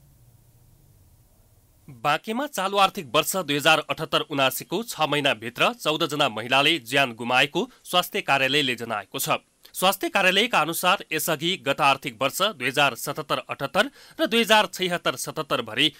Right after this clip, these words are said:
पैँतिस पैँतिस जनाको मृत्यु भएको थियो। चालु आर्थिक वर्षको हालसम्म लुम्बिनी प्रदेशका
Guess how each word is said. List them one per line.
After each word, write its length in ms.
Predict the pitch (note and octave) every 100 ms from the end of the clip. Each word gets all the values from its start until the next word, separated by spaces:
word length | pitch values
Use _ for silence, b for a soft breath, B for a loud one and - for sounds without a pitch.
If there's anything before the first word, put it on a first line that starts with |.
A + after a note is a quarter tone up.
| b -
पैँतिस 340 | E3 A3+ -
पैँतिस 400 | - D#3 F#3 A#2+
जनाको 400 | C3 B2+ B2 -
मृत्यु 380 | B2 A#2+ C3+ B2+
भएको 300 | G#2+ A#2+ A#2+
थियो। 300 | D3 C#3+ G#2 _ _ _ b b
चालु 260 | - D3+ D3
आर्थिक 280 | C3 B2+ A2+
वर्षको 380 | B2 A#2+ C#3 B2+
हालसम्म 600 | A#2 C#3 - F3 C4 C3
लुम्बिनी 280 | D3 D#3+ D3+
प्रदेशका 640 | - A#2+ C#3+ - E3+ F3+